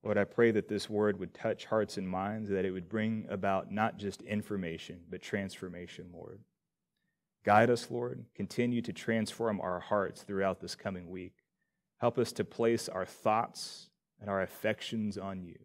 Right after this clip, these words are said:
We pray for reoriented desires, Lord, that would love you more than anything else in this world.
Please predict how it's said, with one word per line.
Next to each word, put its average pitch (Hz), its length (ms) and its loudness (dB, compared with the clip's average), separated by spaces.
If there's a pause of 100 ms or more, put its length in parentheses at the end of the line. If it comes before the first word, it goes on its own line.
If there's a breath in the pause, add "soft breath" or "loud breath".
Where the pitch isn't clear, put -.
(1040)
We 104 80 -4
pray 113 260 4
for 101 200 -2
reoriented 110 1080 2
desires, 92 760 -2
Lord, 85 320 -14 (460)
that 107 140 -4
would 95 140 -4
love 104 360 4
you 117 320 0
more 113 200 2
than 92 160 -4
anything 110 560 0
else 87 320 -8
in 90 120 -8
this 92 220 -10
world. 80 360 -12